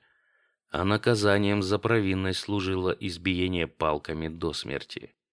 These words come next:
"Собачья работа", думал Фёдор, обходя караулы. После децимации он от чего-то не сильно радовался своему первому повышению по службе,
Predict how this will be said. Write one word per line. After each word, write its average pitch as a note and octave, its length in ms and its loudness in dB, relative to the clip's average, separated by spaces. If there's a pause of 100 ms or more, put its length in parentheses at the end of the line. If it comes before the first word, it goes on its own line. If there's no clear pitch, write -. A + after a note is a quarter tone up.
(460)
"Собачья D2 1080 -2
работа", C#2+ 920 -4 (260)
думал D#2 360 -2
Фёдор, F2+ 360 0
обходя D#2 360 0
караулы. D2+ 580 -4 (680)
После G2 360 0
децимации F#2+ 1040 2
он G2 240 2
от F#2 140 0
чего-то G2 360 0
не G2+ 180 0
сильно F#2 400 0
радовался E2 480 0
своему F2 420 0
первому F2 500 2
повышению F2 640 0
по E2 140 -2
службе, E2 540 -6